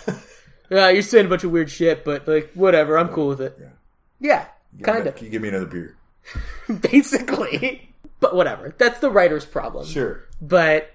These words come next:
Speaker 2: that was my pitch for, uh, casting. But yes, let's get into casting.
Speaker 1: Okay.
Speaker 2: So.
Speaker 1: Is this my paper?
Speaker 2: I don't know.
Speaker 1: Oh, I don't know.
Speaker 2: Did you bring a paper? That's just a blank
Speaker 1: No.
Speaker 2: piece of paper if you wanna
Speaker 1: Okay.
Speaker 2: make notes.
Speaker 1: That's great. No, you have a paper. I want a paper too.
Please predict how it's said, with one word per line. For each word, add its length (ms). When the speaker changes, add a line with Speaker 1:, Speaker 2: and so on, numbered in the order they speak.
Speaker 2:
that 220
was 160
my 120
pitch 320
for, 480
uh, 320
casting. 300
But 220
yes, 220
let's 140
get 100
into 140
casting. 480
Speaker 1:
Okay. 240
Speaker 2:
So. 500
Speaker 1:
Is 100
this 100
my 100
paper? 360
Speaker 2:
I 100
don't 120
know. 120
Speaker 1:
Oh, 80
I 80
don't 160
know. 80
Speaker 2:
Did 140
you 60
bring 180
a 40
paper? 420
That's 140
just 120
a 40
blank 200
Speaker 1:
No. 60
Speaker 2:
piece 100
of 60
paper 200
if 80
you 60
wanna 140
Speaker 1:
Okay. 100
Speaker 2:
make 100
notes. 160
Speaker 1:
That's 200
great. 320
No, 220
you 160
have 120
a 40
paper. 320
I 160
want 180
a 40
paper 240
too. 200